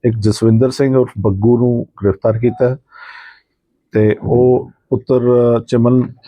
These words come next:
ਵਾਸੀ ਪਿੰਡ ਲੱਖਾ ਸਿੰਘ ਵਾਲਾ ਹਥਾੜ, ਥਾਣਾ ਮਮਦੋਟ ਦਾ ਤੇ ਇਸ ਤੋਂ ਇੱਕ ਗਲੋਕ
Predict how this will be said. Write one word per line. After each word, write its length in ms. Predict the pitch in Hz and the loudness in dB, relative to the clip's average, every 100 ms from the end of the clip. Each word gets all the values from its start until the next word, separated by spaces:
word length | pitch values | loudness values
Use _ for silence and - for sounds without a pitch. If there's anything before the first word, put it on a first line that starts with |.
| 101 | -2
ਵਾਸੀ 480 | 107 - 127 117 107 | -2 0 0 0 -2
ਪਿੰਡ 420 | _ - 117 107 | _ -2 0 2
ਲੱਖਾ 320 | 104 - 123 | 0 -2 -2
ਸਿੰਘ 220 | 117 127 | 0 0
ਵਾਲਾ 300 | 123 117 117 | 2 2 0
ਹਥਾੜ, 340 | 113 110 104 110 | 0 -2 -2 -4
ਥਾਣਾ 500 | _ _ - 107 110 | _ _ -2 0 2
ਮਮਦੋਟ 460 | 107 98 101 95 | 2 2 0 0
ਦਾ 220 | 98 120 - - - - - _ _ | 0 -2 -2 -16 -20 -20 -20 _ _
ਤੇ 180 | 127 120 - | -4 -2 0
ਇਸ 260 | 139 139 | 0 0
ਤੋਂ 160 | 147 143 | 0 0
ਇੱਕ 100 | 139 | -2
ਗਲੋਕ 560 | 101 104 101 117 - | -2 0 2 0 -2